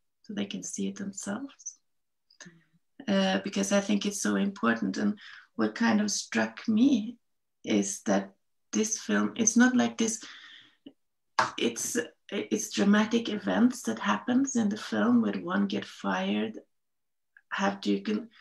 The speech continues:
you can see that she has only one option is go to prostitution, but it's very subtle. It's not like a,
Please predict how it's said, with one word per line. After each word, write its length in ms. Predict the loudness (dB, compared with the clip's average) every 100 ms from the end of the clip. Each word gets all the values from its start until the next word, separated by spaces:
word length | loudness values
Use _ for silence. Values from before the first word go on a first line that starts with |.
| -20 -20 _ -10
you 100 | -4
can 140 | -4
see 280 | -4 -2 0
that 160 | 2 0
she 320 | -2 -2 -4
has 460 | -2 0 0 -2 -8 -8 -4
only 340 | 0 2 2
one 300 | 0 0 0
option 440 | -2 -2 -2 0
is 180 | 0 0
go 220 | -2 -2
to 160 | -2 -6
prostitution, 880 | -6 -8 -8 -8 -4 -2 2 2 2
but 160 | 2 2
it's 160 | 2
very 260 | 0 0 0
subtle. 760 | 0 0 0 -2 -2 -4 -4 -2
It's 220 | -2 0
not 280 | 2 2 0
like 300 | -2 -2 -2
a, 180 | -4